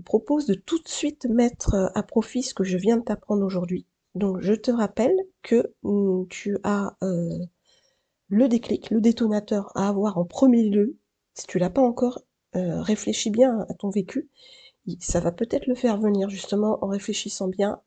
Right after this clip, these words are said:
à tout ce qui se passe autour de toi avec ta mère. Arrête aussi de nier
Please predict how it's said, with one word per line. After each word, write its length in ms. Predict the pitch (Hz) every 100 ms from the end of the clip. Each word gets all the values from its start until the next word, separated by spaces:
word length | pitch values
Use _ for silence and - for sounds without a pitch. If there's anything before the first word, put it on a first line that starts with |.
| _
à 240 | 175 170 170
tout 80 | -
ce 100 | -
qui 80 | 220
se 100 | -
passe 220 | 208 -
autour 240 | 180 185
de 80 | 175
toi 220 | 175 208
avec 160 | 196 180
ta 100 | 175
mère. 220 | 175 254 - _ _ _ _ -
Arrête 320 | 240 302 269
aussi 320 | 247 - 254
de 180 | 196 202
nier 400 | 202 220 240